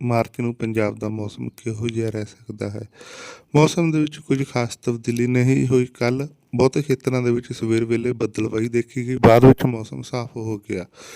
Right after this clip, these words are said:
ਪਰ ਅੱਜ ਸਵੇਰ ਵੇਲੇ ਤੋਂ ਹੀ ਮੌਸਮ ਸਾਫ਼ ਰਹੇਗਾ। ਧੁੱਪ ਸਾਰੇ ਖੇਤਰਾਂ ਦੇ ਵਿੱਚ ਨਿਕਲੀ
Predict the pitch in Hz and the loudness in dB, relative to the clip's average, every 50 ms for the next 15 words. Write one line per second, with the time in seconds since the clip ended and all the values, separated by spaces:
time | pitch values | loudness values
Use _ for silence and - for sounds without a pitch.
0 | - - - - _ _ - 143 147 147 - 143 143 143 151 165 - - - 131 | -20 -20 -20 -20 _ _ -2 -2 -2 -2 -2 -4 -4 -4 -6 -14 -14 -14 -10 -6
1 | 135 135 131 131 139 135 135 139 135 - 143 131 135 139 135 127 123 - - 131 | -6 -6 -4 -4 -4 -2 -2 -4 -4 -4 -6 -4 -2 -2 -4 -4 -6 -6 -8 -10
2 | 123 - - 123 117 113 - 123 120 120 127 127 123 131 - _ - 131 _ - | -10 -10 -8 -10 -8 -8 -6 -6 -6 -4 -4 -4 -4 -6 -8 _ -10 -12 _ -8
3 | 127 - - 113 110 120 120 - 123 117 - - - 120 117 113 113 110 113 113 | -10 -8 -6 -8 -6 -6 -6 -6 -8 -8 -8 -8 -8 -6 -6 -4 -6 -6 -8 -6
4 | - 131 127 117 - _ - 123 120 131 139 147 | -6 -4 -4 -4 -4 _ -2 0 0 0 0 -2